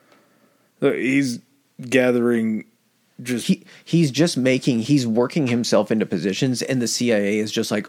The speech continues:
Speaker 2: "Oh my God, he's just working himself into better and better situations with more access to,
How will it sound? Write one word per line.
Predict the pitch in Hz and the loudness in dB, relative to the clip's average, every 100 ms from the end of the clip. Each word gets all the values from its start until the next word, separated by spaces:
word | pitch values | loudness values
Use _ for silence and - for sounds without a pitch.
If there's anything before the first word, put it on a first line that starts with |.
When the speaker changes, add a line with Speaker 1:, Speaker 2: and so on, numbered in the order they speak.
| - | -2
Speaker 2:
"Oh | 113 | -2
my | 127 104 | 0 0
God, | 104 107 101 95 | -2 -2 -2 -4
he's | 110 | -6
just | - 113 - | -4 -6 -4
working | 113 110 113 | -6 -4 -6
himself | 107 104 117 104 | -6 -4 -4 -4
into | 110 95 | -4 -4
better | 104 104 101 | -4 -2 -4
and | 107 | -4
better | 101 98 | -6 -6
situations | 107 - 95 92 87 90 | -8 -6 -4 -4 -6 -10
with | 95 | -8
more | 104 92 98 | -4 -2 -2
access | 98 - 98 104 | -4 -4 -4 -4
to, | - 95 95 | -4 -2 -2